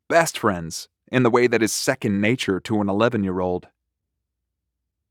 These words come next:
The boys went home to their respective corners of small infinity and told their folks all about their new best friend and how awesome they were.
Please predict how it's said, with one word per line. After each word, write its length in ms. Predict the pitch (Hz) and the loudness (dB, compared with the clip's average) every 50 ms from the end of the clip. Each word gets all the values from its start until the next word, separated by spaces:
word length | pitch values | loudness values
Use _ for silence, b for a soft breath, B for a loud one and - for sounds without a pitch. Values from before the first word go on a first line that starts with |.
| _ _ - | _ _ 0
The 100 | 123 123 | 2 4
boys 380 | 110 160 165 165 165 156 135 | 6 6 8 8 6 6 4
went 220 | 139 151 147 - - | 4 2 2 2 2
home 340 | 120 143 151 147 151 156 - | 2 4 4 4 4 4 4
to 100 | 147 131 | 4 4
their 180 | 123 131 127 | 6 6 6
respective 680 | 120 120 117 - - - - 120 - - - 123 110 - | 6 4 2 0 0 2 2 0 2 2 0 0 0 0
corners 500 | - 127 123 120 120 117 113 113 110 - | 2 4 4 4 4 4 4 2 2 2
of 140 | 120 95 - | 0 0 0
small 400 | - - 120 113 113 113 113 107 | -2 0 4 4 4 6 4 4
infinity 720 | 101 98 - - 156 170 156 120 101 98 95 95 92 - _ - | 2 2 0 0 -2 0 0 0 0 0 0 -2 -6 -8 _ -4
and 160 | 120 117 110 | -2 0 2
told 200 | - 131 127 120 | 2 2 4 4
their 140 | 135 127 120 | 4 4 4
folks 380 | - - 131 127 127 127 - | 2 2 2 2 2 2 0
all 260 | - - 113 123 127 | 0 2 4 4 4
about 260 | 131 117 123 120 120 - | 4 4 2 2 2 2
their 140 | 127 120 | 0 0
new 300 | 110 104 104 131 170 185 | 2 2 4 4 2 2
best 340 | 151 135 147 139 139 - - | 2 2 0 0 0 -4 -2
friend 340 | - 160 156 156 156 151 123 | 2 2 4 4 4 4 4
and 140 | 120 117 113 | 4 4 4
how 240 | 117 120 120 123 - - | 4 2 2 2 2 2
awesome 480 | 139 143 151 190 - - 156 117 107 | 4 4 4 4 4 2 2 2 4
they 100 | 107 107 | 2 2
were. 440 | 104 98 107 107 98 95 90 90 - | 2 4 4 2 2 2 -2 -6 -10